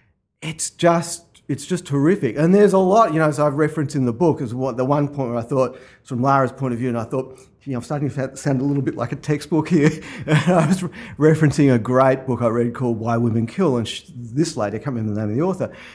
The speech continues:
she talked about the, the waves of feminism and how the first wave of feminism, the second and third, and now we're in the fourth. With every one of those waves of feminism, there comes this kickback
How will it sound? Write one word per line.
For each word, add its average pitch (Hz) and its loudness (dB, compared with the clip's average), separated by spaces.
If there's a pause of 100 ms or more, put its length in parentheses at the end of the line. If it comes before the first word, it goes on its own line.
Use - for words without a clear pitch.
(120)
she 160 2
talked 131 0
about 120 -4
the, 117 -8
the 127 -6
waves 120 0
of 110 -8
feminism 113 0
and 107 -6
how 113 -4
the 107 -10
first 190 2
wave 110 2
of - -16
feminism, 101 -6
the 98 -14
second 156 -4
and 98 -10
third, 135 0
and 104 -8
now 104 -4
we're 101 -2
in 104 -2
the 113 -6
fourth. 156 2 (280)
With 139 0
every 143 4
one 147 4
of 151 0
those 113 0
waves 113 -2
of 104 -10
feminism, 117 0 (240)
there 139 0
comes 131 -2
this 127 0 (800)
kickback 156 -2